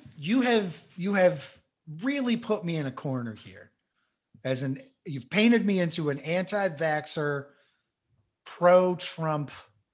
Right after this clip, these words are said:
weirdo because I like the Leprechaun in a fight against Chucky. And I think it's unfair. Now, film number one,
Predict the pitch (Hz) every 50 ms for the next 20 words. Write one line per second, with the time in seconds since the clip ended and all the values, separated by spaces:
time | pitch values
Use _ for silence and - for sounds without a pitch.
0 | _ _ _ - 117 123 151 160 165 170 165 143 135 120 117 113 110 110 113 _
1 | _ _ _ - 139 139 - 151 151 131 139 139 139 135 127 131 139 143 147 147
2 | - - - _ _ _ _ _ 160 135 143 131 127 143 143 143 151 139 117 -
3 | 139 131 123 120 120 117 127 131 135 127 123 117 - - 135 127 120 110 110 113
4 | 107 104 - - - - 107 95 95 - _ _ _ _ _ _ _ _ _ _
5 | _ _ _ _ _ _ _ _ - 156 156 156 156 226 240 233 262 - - -
6 | 180 180 175 165 151 - - 156 143 127 107 - - - 117 110 _ _ _ _
7 | _ _ _ _ _ _ _ _ _ _ _ _ _ _ _ _ _ _ _ _
8 | _ - 160 156 131 - - - _ _ _ _ _ _ _ _ _ _ _ _
9 | _ _ _ _ _ _ _ _ _ _ _ _ _ _ _ _ _ _ _ -
10 | - - 208 208 208 220 208 202 208 202 180 175 160 147 147 135 120 113 -